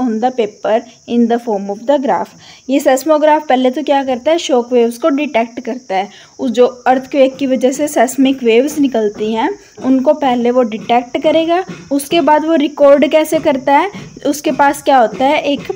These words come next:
paper होता है, graph की form में, वहाँ पे उसको वो record करता है।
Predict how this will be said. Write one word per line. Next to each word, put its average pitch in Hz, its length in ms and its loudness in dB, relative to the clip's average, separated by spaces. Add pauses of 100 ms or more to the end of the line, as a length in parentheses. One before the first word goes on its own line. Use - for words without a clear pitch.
(120)
paper 285 400 0
होता 254 300 2
है, 262 120 2
graph 240 380 2
की 277 100 -2
form 247 260 -2
में, 233 160 0
वहाँ 226 340 -2
पे 233 100 0
उसको 233 260 -4
वो 359 160 2
record 214 420 0
करता 196 300 -8
है। 185 120 -8